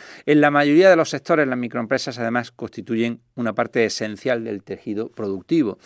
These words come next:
Este es un dato que a los oyentes les puede interesar. El sesenta y uno con ocho, con ochenta y tres de las empresas del sector agrario son micropymes,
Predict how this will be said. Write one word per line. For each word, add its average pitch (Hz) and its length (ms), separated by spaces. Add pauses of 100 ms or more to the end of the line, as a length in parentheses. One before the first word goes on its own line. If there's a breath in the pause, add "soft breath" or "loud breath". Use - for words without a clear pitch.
(240 loud breath)
Este 143 140
es 185 60
un 165 80
dato 120 240
que 104 60
a 110 40
los 104 120
oyentes 107 320
les 98 100
puede 101 180
interesar. 98 460
El 110 180
sesenta 107 540
y 107 80
uno 120 640
con 113 240
ocho, 131 480
con 107 200
ochenta 104 320
y - 20
tres 120 200
de 120 80
las 117 120
empresas 117 380
del 110 140
sector 113 300
agrario 110 300
son 101 280
micropymes, 117 640